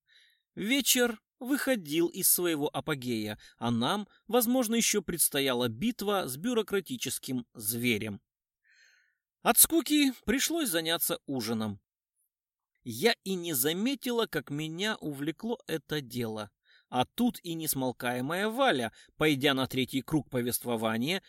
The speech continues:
внезапно проговорилась про день рождения Михалыча, бывший в прошлом месяце.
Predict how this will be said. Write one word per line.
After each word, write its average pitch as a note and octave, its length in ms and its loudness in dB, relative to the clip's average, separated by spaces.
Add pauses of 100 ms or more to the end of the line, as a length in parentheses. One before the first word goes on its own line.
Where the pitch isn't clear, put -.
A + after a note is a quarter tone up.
(120)
внезапно G3 600 2
проговорилась G#3 760 2
про G3+ 200 -2
день C3+ 240 -2
рождения B2+ 540 -2
Михалыча, E3+ 640 0 (240)
бывший C#3 440 2
в - 60 -10
прошлом D#3 460 -2
месяце. A#2+ 480 -2